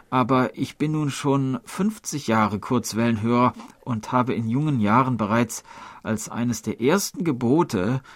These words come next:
für Empfangsberichte gelernt, dass das O beim sinpo-Code niemals besser sein kann als der schlechteste Wert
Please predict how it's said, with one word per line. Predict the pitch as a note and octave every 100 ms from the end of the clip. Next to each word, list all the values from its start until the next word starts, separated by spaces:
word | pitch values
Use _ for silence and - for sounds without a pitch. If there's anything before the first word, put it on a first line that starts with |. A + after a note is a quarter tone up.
| - -
für | - C3+ A#2 -
Empfangsberichte | A#2 G#2+ - G#2+ F3 - G2+ G#2+ G#2+ G#2+
gelernt, | G2+ F2+ F#2 F#2 A2 F3+ - _ _ - - - - -
dass | A2+ B2
das | B2 A#2 -
O | - D#3+ G3 A#2+ F2 - - - - -
beim | A2+ B2 -
sinpo-Code | A2+ C#3+ F3+ - F2+ - A2 F2+ E2 - - - _
niemals | A#2 C#3 G#3 G#3 D#3 F3 F3+
besser | - A#2+ F3 E3
sein | G#2 F#2 F#2+
kann | G2+ C3
als | B2+ B2
der | - B2+
schlechteste | - B2 C#3 - - D#3+ - C#3
Wert | G#2+ B2+ C#3+